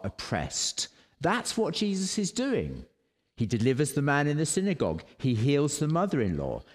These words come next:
Now he heals everyone. You see, this isn't just a magic show for Jesus here.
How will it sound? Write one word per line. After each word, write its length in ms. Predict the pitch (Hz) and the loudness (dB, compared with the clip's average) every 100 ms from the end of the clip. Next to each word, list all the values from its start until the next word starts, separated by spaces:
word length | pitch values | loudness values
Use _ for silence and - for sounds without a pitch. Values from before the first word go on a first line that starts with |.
| - | -2
Now 440 | 123 175 139 147 - - | 0 2 2 2 -2 -2
he 160 | 156 | 0
heals 500 | 131 170 180 190 - - - - | 2 4 4 2 0 -6 -8 0
everyone. 800 | 226 240 202 110 85 64 50 - _ _ _ _ | 0 0 -2 0 0 -2 -6 -10 _ _ _ _
You 80 | 190 | -4
see, 300 | - 208 202 - | 0 2 0 0
this 220 | 254 226 | 0 2
isn't 240 | 254 220 190 | 2 0 0
just 220 | 160 - | -2 0
a 60 | 147 | 0
magic 460 | 156 180 156 120 | 2 2 0 -2
show 400 | - - 78 65 - _ | -2 0 0 -2 -6 _
for 160 | - | -4
Jesus 540 | 107 123 135 110 87 - | -2 0 0 0 -2 0
here. 320 | 80 60 - | -2 -4 -6